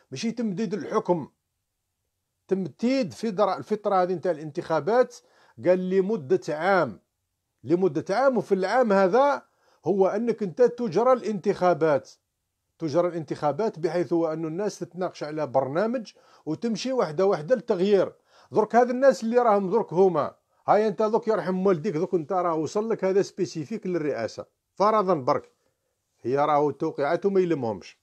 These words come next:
فرضًا برك، هذا راه وصل لك هذا دوك، هذا يمثل الجزائر هذا، هذا يمثل ال-، الجزائر تاع الشهداء، هذا يمثل الجزائر تاع العربي بن مهيدي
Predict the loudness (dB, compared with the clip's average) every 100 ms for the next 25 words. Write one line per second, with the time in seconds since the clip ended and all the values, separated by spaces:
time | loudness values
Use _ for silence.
0 | _ _ _ _ _ _ 2 4 4 4
1 | 2 2 0 -2 _ _ _ 0 0 4
2 | 4 4 2 -2 -4 -2 -4 -2 -4 -6
3 | _ -14 0 4 6 4 2 -2 -4 -4
4 | 0 2 2 -2 -2 0 -2 -4 _ _
5 | _ _ _ 2 8 8 8 -2 0 0
6 | 2 6 6 4 2 2 0 -2 -2 -4
7 | 0 2 4 4 2 2 0 -6 _ _
8 | _ _ _ _ _ _ _ _ _ _
9 | _ _ _ _ _ -4 2 6 6 4
10 | 0 -2 0 0 4 6 8 8 6 0
11 | 0 -2 0 0 2 2 2 0 2 0
12 | 0 2 2 0